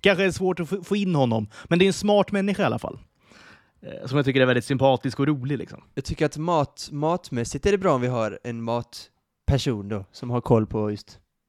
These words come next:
Speaker 2: eh, dieten. Ehm, det tycker jag är vettigt. Och han verkar dessutom vara smart. Sen om han har T V-personlighet, återigen, det beror lite på. Om det är S V T så ju gråare desto bättre, kanske.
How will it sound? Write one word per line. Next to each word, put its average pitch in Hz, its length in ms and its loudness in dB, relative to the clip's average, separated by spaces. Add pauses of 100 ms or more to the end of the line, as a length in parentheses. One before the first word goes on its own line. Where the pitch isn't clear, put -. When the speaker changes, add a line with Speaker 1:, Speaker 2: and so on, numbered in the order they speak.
(600)
Speaker 2:
eh, 110 140 -10
dieten. 104 480 -12 (420)
Ehm, 101 500 -10 (180)
det 156 120 0
tycker 139 180 -6
jag 110 100 -4
är 107 40 -10
vettigt. 107 360 -16
Och 127 100 -8
han 147 140 2
verkar 127 200 -2
dessutom 120 220 -8
vara 110 60 -10
smart. 104 340 -10 (140)
Sen 156 160 4
om 147 60 8
han 147 80 6
har - 80 6
T 165 240 4
V-personlighet, 110 640 0 (300)
återigen, 135 280 2
det 135 80 0
beror 139 180 2
lite 139 160 2
på. - 120 -2
Om 123 100 0
det 135 160 2
är - 20 6
S - 180 -2
V 127 60 -6
T 120 200 -4
så 117 300 -4 (600)
ju 135 240 4
gråare 143 480 8
desto 123 240 2
bättre, - 460 2
kanske. 107 260 -8